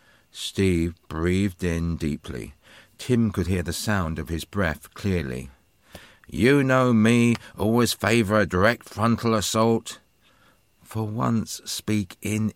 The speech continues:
English," Tim thought to himself. "So what happened?" he repeated.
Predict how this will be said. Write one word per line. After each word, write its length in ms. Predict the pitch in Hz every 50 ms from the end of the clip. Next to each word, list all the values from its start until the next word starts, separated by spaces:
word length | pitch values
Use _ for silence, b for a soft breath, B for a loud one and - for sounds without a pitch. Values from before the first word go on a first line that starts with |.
| _ -
English," 640 | 101 113 117 110 85 78 69 62 - - - - _ _
Tim 300 | - - 80 71 71 71
thought 320 | - - - 65 58 - -
to 100 | - 76
himself. 580 | 67 65 - - - 71 71 69 64 - - _ _ b b b b b b b b b b b b
"So 180 | - - 110
what 400 | 110 104 98 110 131 - - -
happened?" 540 | 113 135 139 - - 110 85 73 67 - - _ _
he 160 | - 80 82
repeated. 640 | 76 71 71 - 78 73 67 62 - 64 52 - -